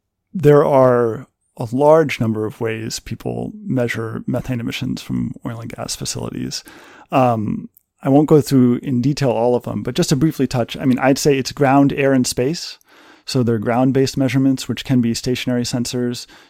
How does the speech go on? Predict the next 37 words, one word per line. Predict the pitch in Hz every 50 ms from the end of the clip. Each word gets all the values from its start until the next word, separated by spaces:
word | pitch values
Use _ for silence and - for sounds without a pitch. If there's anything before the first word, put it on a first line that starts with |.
| _ _
You | - 120
can | - 113 104
think | - 120 113 -
of | 110
them | 113 113
as | 110 110 110 110 - -
a | - -
little | 123 139 185 214
bit | 170 120 110
like | 120 120 120 -
your | - 123 120
carbon | - - - 131 120 123 117
monoxide | 113 113 113 120 120 - - 120 120 117
detector | 123 117 113 117 117 - 123 120
in | 117
your | 120 113
house. | 98 107 113 110 113 117 - - - - _ - - - _ _ _ _
They | - 120
might | 117 120 120 -
put | - 120 117
a | 117
number | 120 117 117 113 117
of | 113 107 110
them | 113 113
around | 110 110 110 110 110 107
a | -
site | - - 151 139 135 131 -
and | 104 117 147 156
try | - 123 110
to | 110 107
keep | - 113 -
track | - 123 113 110 -
of | 117 107
winds | 113 110 110 110 110 110 110 -
to | - - 123
quantify | - - - 117 110 107 - 113 110
emissions. | 107 110 117 - - 113 113 113 117 - -